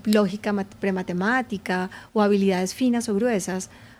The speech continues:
a cuando tú tienes que acompañar el desarrollo y favorecer el desarrollo infantil, que es lo que hacemos en educación inicial. Y dentro de mi experiencia, donde yo creo que hay mayores necesidades y donde,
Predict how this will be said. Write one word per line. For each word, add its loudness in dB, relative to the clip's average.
a 0
cuando 2
tú 0
tienes 2
que 0
acompañar 2
el 0
desarrollo -2
y 0
favorecer 0
el -2
desarrollo 0
infantil, 0
que 0
es 4
lo 0
que -4
hacemos -4
en 0
educación -4
inicial. -4
Y 6
dentro 4
de 6
mi 4
experiencia, 2
donde 2
yo -2
creo 2
que 0
hay 4
mayores 2
necesidades -2
y 0
donde, 2